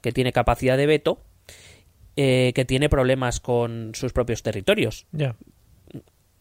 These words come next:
Speaker 1: O sea que, que eso habrá que, que verlo también.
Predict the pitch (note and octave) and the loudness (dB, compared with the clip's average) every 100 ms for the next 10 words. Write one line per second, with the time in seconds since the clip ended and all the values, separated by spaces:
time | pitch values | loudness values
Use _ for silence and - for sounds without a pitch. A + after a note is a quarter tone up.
0 | _ _ B2+ - A#2+ A2+ A#2+ A2 A2 G#2+ | _ _ -6 0 2 2 0 0 0 0
1 | G2+ F#2+ F2+ - - - B2 B2 D3 D3 | -2 -4 -6 -12 -14 0 2 4 6 6
2 | C3+ C3 B2+ C3 A#2+ A2+ A2 G#2+ G2+ A2+ | 6 6 4 4 6 6 6 4 2 4
3 | A2+ G#2+ G2+ F#2+ G#2 F#2+ | 4 2 2 2 2 -2